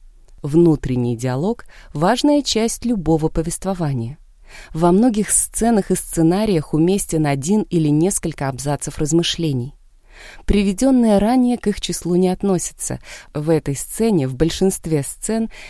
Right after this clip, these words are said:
эмоции гораздо эффективнее передаются через сочетание диалога, мыслей, голосовых признаков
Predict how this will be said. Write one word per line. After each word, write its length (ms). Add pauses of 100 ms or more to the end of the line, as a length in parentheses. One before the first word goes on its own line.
(200)
эмоции 500
гораздо 480
эффективнее 720
передаются 720
через 320
сочетание 840
диалога, 680 (240)
мыслей, 640 (220)
голосовых 680
признаков 680